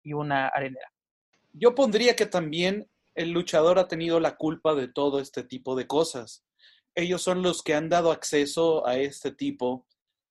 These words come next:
Speaker 2: Siempre va a existir y es un tema que se puede repetir y puede sonar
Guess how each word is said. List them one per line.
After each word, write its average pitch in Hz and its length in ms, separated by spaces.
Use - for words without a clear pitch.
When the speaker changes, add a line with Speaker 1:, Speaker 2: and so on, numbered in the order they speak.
Speaker 2:
Siempre 180 480
va 151 60
a 156 40
existir 139 640
y 143 140
es 147 140
un 131 140
tema 139 300
que 123 100
se 120 140
puede 151 360
repetir 131 500
y 131 60
puede 135 320
sonar 127 560